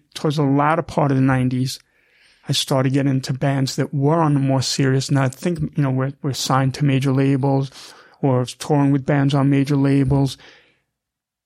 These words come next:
And you're always partying. You're always going out to dinners. You're always going to all the hip lounges. Like, this was like, this is, like, the beginning, but not really, of, like, what the hotel bar scene is. Back then, it was, like, all these, like, velvet rope lounges.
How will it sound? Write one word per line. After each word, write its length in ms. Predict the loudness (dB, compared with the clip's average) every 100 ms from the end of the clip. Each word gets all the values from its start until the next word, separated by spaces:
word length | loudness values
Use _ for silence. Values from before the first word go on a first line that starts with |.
| _ -2
And 140 | 0
you're 100 | 0
always 280 | 0 0 0
partying. 680 | -2 -2 0 0 -2 -4 -4 -8 _ _ _ _ _ -20 _ -20 _ _ _ -2
You're 160 | 2
always 200 | 2 2
going 280 | 0 0 0
out 240 | 0 -4 -6
to 80 | -6
dinners. 380 | -2 -2 0
You're 100 | 0
always 180 | 2 0
going 240 | 0 0 0
to 60 |
all 180 | 2 0
the 120 | 0
hip 260 | -2 -4 -4
lounges. 540 | -4 -2 -2 -2 -4
Like, 160 | -4 -2
this 200 | -2 -2
was 140 | 0
like, 220 | 0 0 -6 -16 -4
this 200 | -2 0
is, 80 | 2
like, 160 | 0 0
the 60 |
beginning, 560 | -4 -4 -2 0 0 0
but 120 | -2
not 240 | 0 0 2
really, 440 | 0 0 0 -4 -8 -20 _ -6
of, 160 | -2
like, 200 | 0 -2
what 120 | -4 -4
the 80 |
hotel 680 | -4 -2 -2 -2 0 2 0 -2 -10 _
bar 220 | 0 0
scene 360 | -2 0 2 2
is. 300 | 2 0 -6 _ -20 _ _
Back 240 | -4 -2 -2
then, 200 | 0 2
it 40 |
was, 180 | 2 0
like, 180 | -2 -2
all 100 | -2
these, 200 | 0 -2
like, 120 | -2
velvet 460 | -2 0 0 0 -2
rope 260 | 0 0 0
lounges. 640 | 0 2 2 0 -2 -4